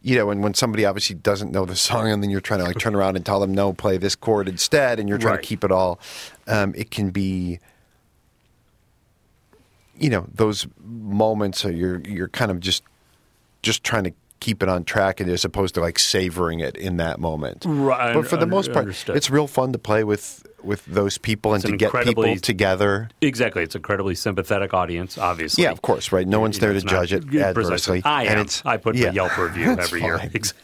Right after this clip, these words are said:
Speaker 2: <laughs>
Speaker 1: But, you know, it's, we're there to try to have fun and get everybody involved and stuff like that. And I really like that. I really have fun with it.
Speaker 2: Good.
Speaker 1: Um, and fun to see the different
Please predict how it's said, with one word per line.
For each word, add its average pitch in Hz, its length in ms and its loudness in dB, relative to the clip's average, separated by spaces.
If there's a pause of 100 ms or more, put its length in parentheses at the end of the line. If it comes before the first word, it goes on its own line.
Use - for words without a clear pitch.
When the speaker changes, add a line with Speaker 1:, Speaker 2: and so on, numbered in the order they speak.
(380)
Speaker 2:
<laughs> - 400 -10
Speaker 1:
But, 151 240 2
you 185 120 2
know, 131 180 4
it's, 135 220 0
we're 147 240 2
there 127 260 2
to 127 100 0
try - 360 -2
to 107 100 2
have 110 200 0
fun 104 220 2
and 101 140 0
get 95 140 2
everybody 90 540 0
involved 80 640 -2
and 90 100 -10
stuff - 220 -8
like 87 120 -2
that. 95 180 2
And 107 160 2
I 113 60 2
really 127 340 0
like 139 220 -2
that. 78 140 2
I 80 40 0
really 90 300 0
have 92 380 -2 (560)
fun 101 440 0
with 90 180 -2
it. 80 260 0
Speaker 2:
Good. 87 320 -2
Speaker 1:
Um, 82 320 -4 (560)
and 92 220 -4
fun 90 380 0
to 87 160 -10
see 90 340 -2
the 82 140 -4
different 85 520 -2